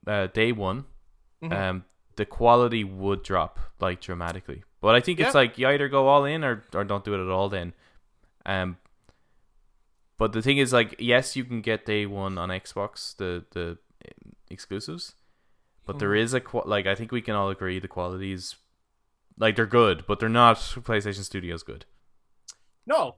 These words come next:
Speaker 2: man, I've always felt that way.
Speaker 1: Yeah.
Speaker 2: That was always, like, the reason I bought PlayStation.
Speaker 1: So
Speaker 2: 'Cause
Speaker 1: it's like,
Speaker 2: my favorite games
Speaker 1: yes,
Speaker 2: were those
Speaker 1: you don't
Speaker 2: P S
Speaker 1: get them
Speaker 2: exclusives.
Speaker 1: day one,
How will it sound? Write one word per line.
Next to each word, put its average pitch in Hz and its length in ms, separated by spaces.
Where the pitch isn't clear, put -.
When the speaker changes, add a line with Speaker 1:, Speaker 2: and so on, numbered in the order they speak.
Speaker 2:
man, 196 200
I've 165 100
always 190 220
felt 135 160
that 117 120
way. 107 160
Speaker 1:
Yeah. 95 200
Speaker 2:
That 143 140
was 143 140
always, 147 240
like, 135 200
the 139 120
reason 135 540
I 127 120
bought 123 260
PlayStation. 143 440
Speaker 1:
So - 180
Speaker 2:
'Cause 110 100
Speaker 1:
it's - 80
like, 113 140
Speaker 2:
my 123 40
favorite 143 380
games 147 360
Speaker 1:
yes, 139 220
Speaker 2:
were 127 80
those 123 80
Speaker 1:
you 139 60
don't 135 260
Speaker 2:
P 135 100
S 131 100
Speaker 1:
get 127 80
them 131 140
Speaker 2:
exclusives. - 320
Speaker 1:
day 123 320
one, 120 440